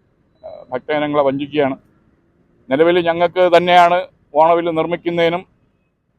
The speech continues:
അവ വിതരണം ചെയ്യുന്നതിനുള്ള അവകാശമുള്ളത്. അതിന് യാതൊരു മാറ്റവുമില്ല. കാരണം ട്രേഡ് മാർക്ക് ഇതുവരെ അവർ ക്യാൻസൽ ചെയ്തിട്ടില്ല. ആ, ഞങ്ങൾ അവരെടുത്തിട്ടുള്ള ശ്രീ പത്മനാഭസ്വാമി ടെമ്പിൾ എന്ന ഓണവിൽ എന്നുള്ളതിന് എടുത്തിട്ടുള്ളതിന് ഞങ്ങളത് ഒബ്ജക്റ്റ് ചെയ്തൊക്കെയാണ്. അത് കേസിൻ്റെ വഴിയിൽ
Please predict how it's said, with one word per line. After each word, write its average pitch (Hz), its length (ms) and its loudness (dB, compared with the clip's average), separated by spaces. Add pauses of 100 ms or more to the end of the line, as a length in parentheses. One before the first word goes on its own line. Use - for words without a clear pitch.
(100)
അവ 147 200 4
വിതരണം 185 420 0
ചെയ്യുന്നതിനുള്ള 170 500 0
അവകാശമുള്ളത്. 156 680 2 (460)
അതിന് 160 240 -4 (320)
യാതൊരു 156 300 2
മാറ്റവുമില്ല. 156 440 2
കാരണം 147 260 2
ട്രേഡ് 160 240 -2
മാർക്ക് 156 220 -2
ഇതുവരെ 151 240 0 (100)
അവർ 139 200 -8
ക്യാൻസൽ 147 400 -6
ചെയ്തിട്ടില്ല. 143 380 -6 (1400)
ആ, 127 180 -2
ഞങ്ങൾ 165 200 0 (160)
അവരെടുത്തിട്ടുള്ള 170 680 2
ശ്രീ 160 160 -4
പത്മനാഭസ്വാമി 175 580 0 (100)
ടെമ്പിൾ 180 220 0 (260)
എന്ന 175 120 -4 (180)
ഓണവിൽ 170 300 0
എന്നുള്ളതിന് 165 460 -2
എടുത്തിട്ടുള്ളതിന് 165 580 -6
ഞങ്ങളത് 151 340 -2
ഒബ്ജക്റ്റ് 170 320 -8
ചെയ്തൊക്കെയാണ്. 160 440 -2 (840)
അത് 165 180 2
കേസിൻ്റെ 208 380 0
വഴിയിൽ 190 240 2